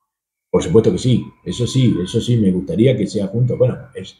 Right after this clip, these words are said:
es, es otra, es otra decisión, es, es un derecho que tenemos los que somos afiliados al pro, digamos. Y ahí sí tendríamos que dirimir en una, en una,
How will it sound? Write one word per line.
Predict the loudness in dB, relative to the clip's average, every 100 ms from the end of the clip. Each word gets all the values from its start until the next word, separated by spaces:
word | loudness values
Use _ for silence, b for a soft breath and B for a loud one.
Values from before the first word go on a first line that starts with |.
| _
es, | -4 -2 2
es | 4
otra, | 4 4 0
es | 2 0 2
otra | 0
decisión, | 0 2 4 4
es, | 4 2 -4 _ -10
es | -6 0
un |
derecho | 4 4 4 0
que |
tenemos | 2 4 4
los | 4
que | 0
somos | -4 -4 -4
afiliados | 0 0 0
al | 2
pro, | 4 4 -2 _ -10
digamos. | -4 -2 -4 -12 _ -6
Y | 2
ahí | 4 6
sí | 4
tendríamos | 2 2 4 2
que | 2
dirimir | 2 4 4 4 4
en | 4 0
una, | -2 -4 -4 -6 -6 -10 -12 -14
en | -8 -4
una, | -4 -2 -2 -4 -12 -16